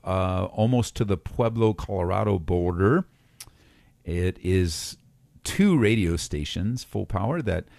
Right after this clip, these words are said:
cover about eighty percent potentially of the population of Colorado.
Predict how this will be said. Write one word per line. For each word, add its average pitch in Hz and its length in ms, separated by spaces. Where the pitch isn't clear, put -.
cover 165 300
about 117 400
eighty 165 360
percent 135 760
potentially 107 760
of 92 680
the 90 680
population 95 640
of 82 80
Colorado. 101 560